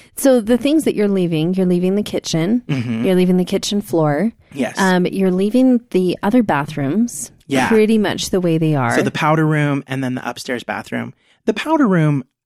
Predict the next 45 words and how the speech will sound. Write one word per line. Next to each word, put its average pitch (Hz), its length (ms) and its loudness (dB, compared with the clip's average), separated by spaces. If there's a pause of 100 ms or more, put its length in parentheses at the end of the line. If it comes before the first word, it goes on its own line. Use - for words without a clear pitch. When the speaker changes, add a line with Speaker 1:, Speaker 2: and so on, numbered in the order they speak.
(120)
Speaker 2:
has 165 220 -4
this 156 180 -4
really 175 180 0
cute 165 360 0
pedestal 143 400 -4
sink. 123 500 -8
And - 80 0
Speaker 1:
Yeah. - 80 4
Speaker 2:
even 269 140 6
when 220 100 4
I 170 100 0
redo 139 300 0
it, 127 80 0
I'll 135 120 -2
probably 180 360 0
keep - 280 -6
that 107 140 -6
pedestal 113 360 -10
sink - 300 -20
because 143 300 2
Speaker 1:
Yeah. 151 140 2
Speaker 2:
it's, - 140 -12 (420)
it's 196 160 -2
kind 247 200 2
of 247 80 0
a 240 40 2
timeless 156 460 -2
design. 131 680 0
It 135 160 -4
looks 135 280 -4
really 139 200 2
good. 127 420 0 (720)
But 143 120 -2
there 156 80 4
are 147 40 2
some 151 140 -6
other 135 160 0
things 127 220 -6
in 120 80 -6
that 113 140 -2
room 113 240 -4
that 110 120 -6
definitely 117 300 -10
need 110 160 -14
changed. 101 500 -14